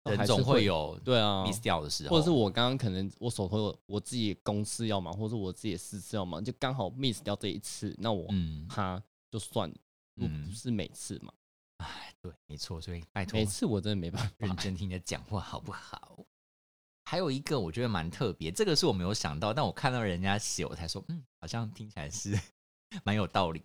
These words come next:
Speaker 2: 的。”它是一个情境，就是，呃，在叙述一个事情的时候，就比如说我要跟你讲一段话，然后中间会自己停下来说，“对。”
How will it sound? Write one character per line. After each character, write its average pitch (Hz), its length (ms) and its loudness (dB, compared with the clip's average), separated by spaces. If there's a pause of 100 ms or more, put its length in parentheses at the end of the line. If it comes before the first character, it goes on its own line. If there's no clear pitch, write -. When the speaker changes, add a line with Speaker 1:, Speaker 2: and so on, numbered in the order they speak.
Speaker 2:
的。” - 80 -20 (340)
它 156 160 6
是 151 140 2
一 - 20 2
个 117 80 2
情 76 340 -2
境， 78 200 -2
就 101 100 -2
是， 117 180 -2 (360)
呃， 90 360 0 (140)
在 180 160 2
叙 165 260 0
述 143 240 0
一 139 60 2
个 117 160 0
事 117 220 2
情 82 200 -2
的 76 140 -2
时 82 220 -4
候， 95 120 0
就 123 120 -2
比 123 80 -2
如 107 80 0
说 113 100 4 (180)
我 82 80 0
要 87 60 4
跟 98 140 0
你 101 40 -2
讲 76 220 -2
一 73 60 -8
段 85 220 -4
话， - 220 -2 (280)
然 92 120 -2
后 120 120 2 (100)
中 131 220 0
间 123 160 0
会 120 100 2
自 113 160 -4
己 87 80 0
停 82 260 -4
下 98 160 0
来 76 140 0
说 85 260 -4 (200)
，“对。” - 240 -2